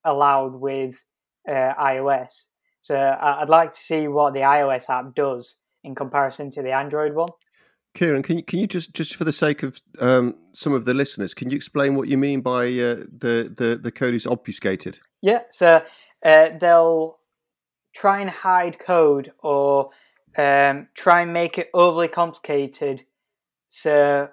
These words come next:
Speaker 1: when you do go to reverse engineer it or, uh, want to have a poke and a prod,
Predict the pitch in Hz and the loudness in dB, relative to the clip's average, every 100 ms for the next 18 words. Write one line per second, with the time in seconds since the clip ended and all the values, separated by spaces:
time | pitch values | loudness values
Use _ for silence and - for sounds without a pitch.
0 | _ 160 156 156 151 143 170 190 160 156 | _ -4 -2 -2 -4 -6 -2 -2 0 0
1 | 147 143 151 143 139 135 _ _ _ _ | 0 -2 -4 -2 -2 -4 _ _ _ _
2 | - 143 135 139 131 143 139 139 135 139 | -8 -4 0 0 0 -6 -8 -10 -8 -6
3 | 143 143 - 143 139 139 135 _ _ _ | -4 -6 -4 -2 0 -2 -4 _ _ _
4 | 139 139 147 143 147 143 147 139 143 139 | -6 -6 -4 -4 -4 -4 -2 -2 -2 -2
5 | 143 151 151 139 143 131 156 139 | -2 -2 -2 -2 -8 -4 -2 0